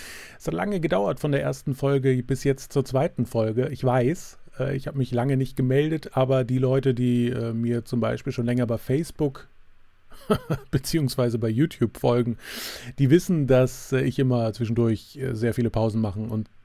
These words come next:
mache und zwar, äh, quasi immer. Ja, nach jedem Video, nach jedem Posting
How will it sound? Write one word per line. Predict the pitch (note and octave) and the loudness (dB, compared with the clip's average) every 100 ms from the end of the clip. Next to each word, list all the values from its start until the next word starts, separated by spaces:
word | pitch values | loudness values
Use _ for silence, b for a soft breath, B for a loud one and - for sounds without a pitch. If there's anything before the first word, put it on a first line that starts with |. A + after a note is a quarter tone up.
| - | -6
mache | A#2 G#2+ A#2+ | -2 0 -2
und | G#2+ | -4
zwar, | - A2 G#2 B2+ - - | -2 -2 0 -4 -12 -12
äh, | B2+ B2+ - | -12 -12 -8
quasi | A#2 G#2+ | -4 -2
immer. | C3 D3 A2+ - - - - - - | 4 4 4 -2 -18 -18 -18 -16 -8
Ja, | A2+ B2+ - - - - | -6 -6 -12 -20 -20 -6
nach | A#2+ - - | -4 -4 -8
jedem | A#2+ C3+ D3 B2 | 4 6 6 4
Video, | C#3 C3 A#2+ A#2+ | 6 6 6 4
nach | A2 | 2
jedem | G#2 B2 B2+ | 2 4 6
Posting | A#2+ A2+ G#2+ A2+ A2 G2+ | 6 2 2 -2 -2 -4